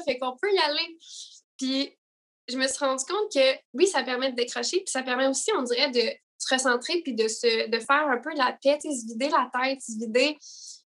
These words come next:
tu sais, se vider tout ce qui se passe, tout ce qui va pas bien, mettons, euh, tout ce qui nous tracasse, puis ça permet de te reconnecter avec la nature, parce que là, t'es comme im-, immergé, immersé, en tout cas, dans la nature.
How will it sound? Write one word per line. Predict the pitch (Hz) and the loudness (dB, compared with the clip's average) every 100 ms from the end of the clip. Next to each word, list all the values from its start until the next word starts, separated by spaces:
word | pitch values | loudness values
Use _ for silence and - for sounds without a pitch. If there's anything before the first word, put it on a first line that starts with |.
| - | 0
tu | 302 | 2
sais, | |
se | 247 | 2
vider | 247 277 | 2 2
tout | 320 339 | 4 0
ce | - | 0
qui | - | -6
se | - | 2
passe, | 285 302 294 | 4 4 2
tout | - | -10
ce | |
qui | - 247 | -6 0
va | 240 | 2
pas | 247 262 | 2 0
bien, | 247 269 311 | 0 -2 -2
mettons, | 254 247 269 302 311 _ - _ - | -6 -2 -2 -2 -6 _ -20 _ -6
euh, | 269 233 220 - | -2 0 -2 -4
tout | 339 | -6
ce | 330 - | -6 -2
qui | 277 269 | 4 6
nous | 254 240 | 4 2
tracasse, | - 254 254 294 302 320 - - - | 2 0 2 2 2 2 -4 -10 -6
puis | 254 | -4
ça | 247 240 | 0 0
permet | 247 294 | 2 2
de | 339 277 | 0 0
te | |
reconnecter | 247 - 240 226 240 | -4 0 0 0 0
avec | 330 233 226 247 - _ _ - | 0 2 0 0 -6 _ _ -8
la | 220 | -6
nature, | 233 240 - 294 359 381 349 _ _ | -4 -4 0 4 4 2 -2 _ _
parce | 233 233 | -2 -2
que | - | 2
là, | 247 294 | 2 4
t'es | - 240 | 0 0
comme | 233 226 226 - | 0 0 -6 -2
im-, | 269 254 247 - | -2 0 -4 -4
immergé, | 269 269 240 220 226 294 370 | 0 0 0 -2 0 0 -2
immersé, | 262 247 247 - 339 - | -4 -6 -4 -2 -2 -4
en | 240 | -8
tout | - | -2
cas, | 247 | 0
dans | 233 262 | 4 4
la | 285 247 | 6 4
nature. | 220 220 269 370 | 2 0 -2 -2